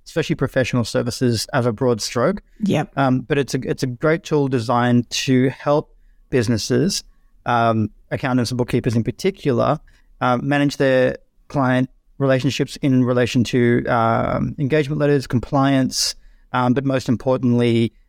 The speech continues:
Speaker 1: making sure they get paid and valued for the services they provide. And we'll probably expand on that a bit later.
Speaker 2: Mm-hmm.
Speaker 1: Um, but that's basically the, the gist of it. So I guess our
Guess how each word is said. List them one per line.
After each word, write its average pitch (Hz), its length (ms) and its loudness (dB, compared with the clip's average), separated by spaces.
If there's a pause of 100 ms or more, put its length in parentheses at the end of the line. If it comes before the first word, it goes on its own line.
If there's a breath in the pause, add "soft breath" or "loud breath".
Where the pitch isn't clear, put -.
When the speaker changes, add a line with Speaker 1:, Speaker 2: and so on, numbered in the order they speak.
(140)
Speaker 1:
making 131 260 0
sure 131 160 -2
they 120 100 2
get 113 140 -2
paid 120 540 0
and 120 280 2 (120)
valued 120 420 2
for 123 80 -2
the 113 100 0
services 120 480 -4
they 117 120 0
provide. 110 400 -2
And 117 160 2
we'll 117 240 0
probably 127 220 0
expand 117 280 -2
on 113 80 0
that 117 80 0
a 117 60 0
bit 113 160 -2
later. 143 260 0 (180)
Speaker 2:
Mm-hmm. 180 280 4
Speaker 1:
Um, 117 300 2 (140)
but 123 200 -4
that's 127 380 -4
basically 123 480 -2
the, 117 200 2
the 131 140 0
gist 117 240 -2
of 120 80 -2
it. 123 80 -2
So 131 240 0
I 127 120 2
guess 139 300 -2 (100)
our 123 480 4